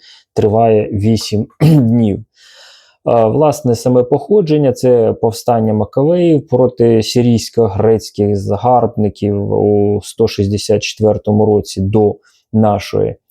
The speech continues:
ери. А, подія, що надихнула: це: от після звільнення храму знайшли лише один глечик освяченої олії, якої вистачило аж на вісім днів, поки готували нову.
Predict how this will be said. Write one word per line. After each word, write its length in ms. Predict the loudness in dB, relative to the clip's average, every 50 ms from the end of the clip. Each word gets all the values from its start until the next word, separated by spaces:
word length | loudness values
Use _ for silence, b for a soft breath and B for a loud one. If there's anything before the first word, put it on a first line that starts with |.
| _ _ -4
ери. 420 | 0 0 2 2 2 0 -2 -4 b b b b b b b b -4
А, 360 | -2 0 0 2 0 0 -2
подія, 500 | -2 0 -2 0 2 2 2 4 4 2
що 200 | 0 0 -2 -2
надихнула: 760 | 0 -2 -2 -2 -4 -4 -4 -4 -4 -2 -2 0 2 0 0
це: 160 | 0 0 0 0
от 180 | 0 0 -2
після 300 | -4 -4 -2 -2 0 0
звільнення 640 | 0 0 0 2 2 2 2 2 2 0 0 0 -2
храму 500 | -2 -2 0 0 0 2 2 2 0 0
знайшли 480 | 0 0 0 0 0 0 0 0 2 2
лише 300 | 2 2 0 0 2 2
один 380 | 2 2 2 0 0 0 0
глечик 520 | -2 0 0 2 2 0 -2 -6 -10 -10 -10
освяченої 840 | -10 -4 -2 0 0 0 -2 -2 -2 -2 0 0 0 0 -2 b b b b b b b _ 0
олії, 320 | 0 2 2 4 4 4
якої 340 | 2 2 2 2 2 2 2
вистачило 800 | 2 2 0 0 -2 -4 -4 -4 0 0 0 2 2 0 0 0
аж 280 | 0 0 0 -2 -2
на 100 | -4 -4
вісім 640 | -2 -2 -2 -2 -2 -2 -4 -6 -4 -4 -4 -4 -4
днів, 360 | -2 -2 0 0 0 -2 -4 B B B B B B B B B B B B _
поки 260 | 0 0 0 0 0
готували 580 | 0 0 0 0 0 0 2 2 2 2 2 2
нову. 540 | 2 2 2 2 0 0 0 0 -2 -4